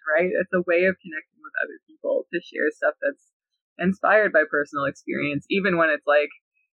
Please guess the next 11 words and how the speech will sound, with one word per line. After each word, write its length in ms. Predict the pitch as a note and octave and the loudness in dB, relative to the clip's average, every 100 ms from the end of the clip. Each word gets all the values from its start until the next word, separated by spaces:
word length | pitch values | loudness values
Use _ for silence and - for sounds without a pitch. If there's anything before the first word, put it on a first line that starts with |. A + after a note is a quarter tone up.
| _ _ _ - | _ _ _ 0
hard, 340 | G#3+ E3+ D3 | 4 4 2
embarrassing, 720 | C#3+ F3 F3 G3 F3+ D3 D3 C#3+ | -2 0 2 2 0 -4 -6 -4
when 100 | D3+ | -4
you're 180 | D3+ - | -2 2
opening 360 | G3+ G#3 F#3+ | 2 2 0
yourself 320 | F3 F3+ D#3 - | 2 2 0 2
up 120 | D3+ - | -2 -2
to 60 | - | -8
being 200 | D3 D3 | -10 -8
misunderstood 720 | D3+ - D3 D3 - F3 E3 | -10 -4 -4 -4 0 2 2
or 100 | C#3+ | 2